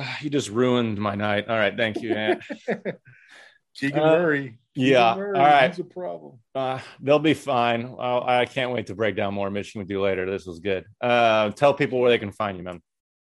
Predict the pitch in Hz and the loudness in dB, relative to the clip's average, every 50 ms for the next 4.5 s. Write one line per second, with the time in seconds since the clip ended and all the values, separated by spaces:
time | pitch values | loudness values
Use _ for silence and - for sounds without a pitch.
0 | _ _ _ _ - 135 143 147 147 147 147 147 147 147 143 _ _ - 151 165 | _ _ _ _ 0 4 6 6 6 6 4 2 0 -4 -10 _ _ -2 -2 -2
1 | 160 - 180 175 165 147 143 139 143 147 147 143 120 127 127 110 - 131 127 127 | 0 0 0 0 2 0 0 0 2 2 0 0 -4 -12 -14 -10 -6 -4 -4 -2
2 | 123 127 127 123 123 123 - 127 127 127 123 117 117 117 120 117 113 113 113 120 | -2 -2 -4 -4 -6 -8 -8 -6 -6 -4 -2 -2 0 0 0 -2 -4 -8 -14 -12
3 | 110 117 113 104 107 117 120 113 123 113 113 113 113 110 110 117 104 - 110 107 | -10 -8 -8 -4 -2 0 0 0 -2 -4 -6 -6 -6 -6 -8 -10 -12 -12 -10 -8
4 | 104 107 104 101 104 104 104 101 101 104 | -6 -6 -6 -6 -8 -10 -10 -12 -16 -18